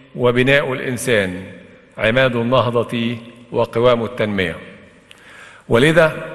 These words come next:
تعمل الوزارة على بناء كوادر مدربة ومتخصصة في التكنولوجيات الحديثة بمختلف أطيافها الرحبة، فضلًا عن إطلاق أكاديمية رقمية باللغة العربية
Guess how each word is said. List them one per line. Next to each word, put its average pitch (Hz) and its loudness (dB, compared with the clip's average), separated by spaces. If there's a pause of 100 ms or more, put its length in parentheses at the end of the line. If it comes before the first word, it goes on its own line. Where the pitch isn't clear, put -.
(160)
تعمل 156 4
الوزارة 127 2 (320)
على 131 4
بناء 131 0
كوادر 143 4
مدربة 143 2
ومتخصصة 135 -4 (460)
في - -6
التكنولوجيات 135 0
الحديثة 120 -4 (560)
بمختلف 135 0
أطيافها 135 2
الرحبة، 110 -2 (600)
فضلًا 143 2
عن 120 0
إطلاق 143 0
أكاديمية 131 0
رقمية 139 0
باللغة 139 0
العربية 117 2